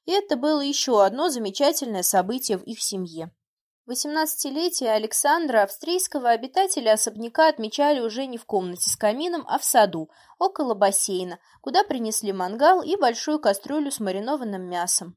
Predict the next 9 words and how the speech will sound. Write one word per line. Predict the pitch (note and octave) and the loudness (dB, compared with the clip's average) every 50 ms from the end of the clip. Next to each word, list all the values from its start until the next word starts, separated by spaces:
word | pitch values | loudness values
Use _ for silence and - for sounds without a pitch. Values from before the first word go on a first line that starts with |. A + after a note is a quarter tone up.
| _ _ _ _ _ _ _ _ _ _ | _ _ _ _ _ _ _ _ _ _
Анна | D#4+ G4+ A4 G#4 C#4 A#3 | 2 2 2 0 -2 -4
медленно | A3 B3 C#4 D4 C#4 B3+ A3 G#3 F#3+ | -4 -4 -4 -4 -2 -4 -4 -4 -6
плавала | G3 - A3+ B3 C#4 D4+ D4+ B3 A#3 A3+ | -6 2 6 8 8 8 8 4 -2 -6
в | - | -6
прохладной | _ - G#3 A3+ - - D#4 D#4+ D#4 B3 G#3+ F#3 | _ -2 -2 -2 0 0 0 2 2 0 -4 -4
воде | F3+ F3 E3+ E3+ - B3+ C#4 C#4 - _ _ _ | -2 -4 -4 -2 -4 -6 -6 -6 -8 _ _ _
и | - | -8
пускала | F#4 - C#4 C#4 - - C4+ C4+ C4+ C4 | -6 -4 -6 -6 2 6 6 6 6 4
слюнки. | C4 - - G3 F#3 F3+ F3+ F#3 - - - | -2 -6 -6 -6 -6 -6 -6 -10 -14 -16 -16